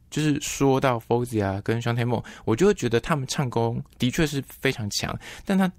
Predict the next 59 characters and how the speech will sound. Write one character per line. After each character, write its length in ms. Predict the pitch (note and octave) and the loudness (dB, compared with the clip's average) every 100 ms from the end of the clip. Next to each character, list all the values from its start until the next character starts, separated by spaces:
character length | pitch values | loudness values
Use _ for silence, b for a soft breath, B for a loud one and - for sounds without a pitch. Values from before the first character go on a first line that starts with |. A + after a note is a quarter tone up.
| - | -4
带 180 | G#3 D#3+ | -2 0
入 240 | C#3 A#2+ | 2 0
感 240 | F2 C2 G2+ | 0 -2 0
这 80 | |
件 100 | G#2+ | -2
事 120 | A2+ A2+ | 0 0
情 120 | G#2 | 0
就 160 | - | 0
会 140 | C#3+ C#3+ | 2 2
让 160 | B2+ | 2
我 80 | G2 | 0
觉 140 | F2 F#2+ | 0 0
得 80 | |
有 100 | G#2 | 0
时 100 | G2+ | 2
候， 140 | C3 C3 B B B | 0 0 B B B
哦， 180 | F#2+ F#2+ | -2 -2
听 260 | - C3 C3 | -4 0 2
你 40 | |
就 80 | G#2+ | 0
觉 100 | G#2+ | 0
得 60 | - | 0
，“哇， 140 | F3+ | 0
很 200 | B2+ A2+ | 0 -2
厉 160 | A#2+ D#3 | 0 0
害， 120 | D3+ | 0
很 160 | C3 G2+ | -2 0
厉 160 | A#2 | 0
害”， 160 | A#2 A2+ | 0 0
但 180 | A#2 C#3 - | -2 -4 -2
actually 280 | C#3+ - | -2 0
你 80 | A#2+ | -2
一 20 | |
样 160 | G#2+ A#2 - | -2 -4 -4
听 200 | - C3+ | -4 -2
不 80 | A2 | 0
进 160 | A#2 | -2
去 140 | A2 A2+ | -2 -2
你 120 | F2+ | -2
的 140 | - | -2
心 320 | G2 - G2+ G2+ | -2 -2 -2 -2
里 100 | F2+ | -2
面 160 | F#2+ F2+ | -2 -2
去。 260 | - - - _ - | -4 -6 -6 _ 0
这 140 | G#3 | 0
点 260 | E3+ A2+ F#2+ | 2 0 0
是 260 | - C3 A2+ | 0 0 2
我 240 | A#2+ G#2+ F#2 | 4 2 2
个 200 | - B2+ | 2 2
人 180 | G2 | 2
在 320 | G2+ A#2 A2 G#2+ _ - - | 0 0 0 -2 _ -20 -12
听 280 | - A#2 | -4 -2
这 80 | A#2+ | -2
个 120 | A2+ | -4
比 200 | G2+ - | -4 -6
赛 200 | - A2 | -4 -2
的 60 | G2 | -2
时 200 | - - | -2 -6
候， 160 | - | -6